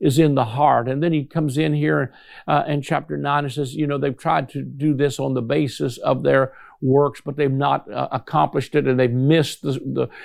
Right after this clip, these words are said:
they missed the point because they've stumbled at the stone, and the stone was Christ. He's the end of the law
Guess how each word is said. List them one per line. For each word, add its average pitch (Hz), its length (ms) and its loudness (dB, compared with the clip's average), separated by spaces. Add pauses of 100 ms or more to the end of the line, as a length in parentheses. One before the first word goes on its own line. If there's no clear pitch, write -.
(120)
they 147 100 4
missed 143 480 4
the 147 80 0
point 147 400 0
because 139 300 -2
they've 131 120 2
stumbled 147 420 0
at 131 120 -4
the 127 80 -6
stone, 143 400 0
and 135 80 -2
the 120 60 -4
stone 139 300 0
was 135 120 -2
Christ. 139 480 0
He's 143 240 -6
the 135 160 -4
end 139 100 -4
of 131 100 -6
the 131 60 -4
law 131 280 2